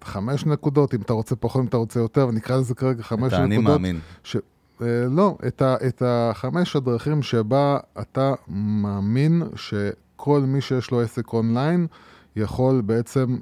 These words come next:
Speaker 1: להפוך את עצמו למקום
Speaker 2: איך
Speaker 1: שהלקוחות שלו יחזרו
Speaker 2: הגדרת
Speaker 1: אליו.
Speaker 2: חמש? מה קשור חמש?
Speaker 1: חמש טיפים לכל עסק אונליין, איך, איך, אה, לייצר
Speaker 2: בלגן
Speaker 1: לקוחות
Speaker 2: עושה לך.
Speaker 1: חוזרים.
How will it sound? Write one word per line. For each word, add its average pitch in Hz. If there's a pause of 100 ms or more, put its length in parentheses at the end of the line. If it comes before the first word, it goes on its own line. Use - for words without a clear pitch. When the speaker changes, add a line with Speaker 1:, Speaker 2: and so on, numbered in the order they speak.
(100)
Speaker 1:
להפוך 101
את 113
עצמו 117
למקום 101
Speaker 2:
איך 117
Speaker 1:
שהלקוחות 147
שלו 147
יחזרו 170
Speaker 2:
הגדרת -
Speaker 1:
אליו. 104
Speaker 2:
חמש? 120
מה 135
קשור 127
חמש? 104
Speaker 1:
חמש 151
טיפים 160
לכל 139 (120)
עסק -
אונליין, 123
איך, - (180)
איך, -
אה, 110
לייצר 104
Speaker 2:
בלגן 98
Speaker 1:
לקוחות 92 (180)
Speaker 2:
עושה -
לך. -
Speaker 1:
חוזרים. 95